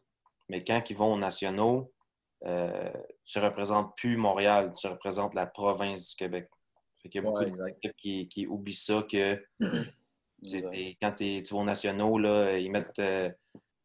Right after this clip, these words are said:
Speaker 1: un genre de, une pancarte en arrière du banc, puis ça dit pas Montréal, ça dit pas Québec, ça dit pas Ottawa, ça dit pas, euh, Bagotte, ça dit Québec.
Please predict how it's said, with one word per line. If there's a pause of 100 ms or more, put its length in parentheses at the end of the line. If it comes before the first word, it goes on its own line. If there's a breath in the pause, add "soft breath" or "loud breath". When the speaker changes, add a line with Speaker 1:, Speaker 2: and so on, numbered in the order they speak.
(600)
Speaker 1:
un
genre
de,
une
pancarte
en
arrière
du
banc,
puis
ça
dit
pas
Montréal,
ça
dit
pas
Québec,
ça
dit
pas
Ottawa,
ça
dit
pas,
euh,
Bagotte,
ça
dit
Québec.